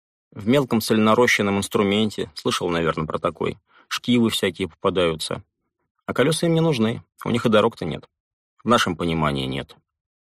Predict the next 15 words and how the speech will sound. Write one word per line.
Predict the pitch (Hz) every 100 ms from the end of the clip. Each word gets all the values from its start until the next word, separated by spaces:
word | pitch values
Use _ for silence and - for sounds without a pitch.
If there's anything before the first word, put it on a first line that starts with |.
| -
Есть | 104 156 -
самодвижущиеся | 123 113 104 120 113 - 107 104 - 104
штуки, | - - 85 - - _ _
они | - 107 107
их | 101
земельными | 113 113 104 98 101
речками | 98 - - 69
зовут. | 69 71 64 - _ _ _ _ -
Просто | 165 156
неровная | 120 120 113 113
полоса | 110 110 - 107
земли | 113 127
вперемешку | 151 104 101 98 -
с | -
корнями, | 101 92 107 123 92